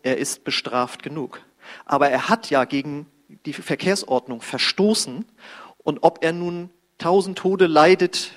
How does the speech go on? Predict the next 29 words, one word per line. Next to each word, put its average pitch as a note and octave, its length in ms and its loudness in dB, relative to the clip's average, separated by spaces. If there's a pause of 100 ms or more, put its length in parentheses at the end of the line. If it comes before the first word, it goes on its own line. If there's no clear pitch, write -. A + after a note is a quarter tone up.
wegen D#3+ 220 -2
seiner C#3+ 240 -2
eigenen D3 280 -2
Tochter, - 340 -4
das - 180 -8
Gesetz C3 420 -2
ist - 140 -8
erstmal E3+ 420 -2
unerbittlich B2 840 -6 (100)
und C3 160 -6
sagt, C#3 360 -2 (640)
das B2 140 -2
steht F#3+ 280 2
so A3 200 2
und - 260 -8
er B2 100 -4
muss C#3 540 -2
angeklagt E3 720 -4
werden. G#2 260 -10 (680)
Ja? C3+ 180 -6 (520)
Und C3+ 180 -4
da D3 160 4
wird F3 180 2
man D#3+ 240 0
hart E3+ 240 -2
angegangen D3 540 -2
dann A2+ 140 -10
vor - 200 -10
Gericht. - 460 -12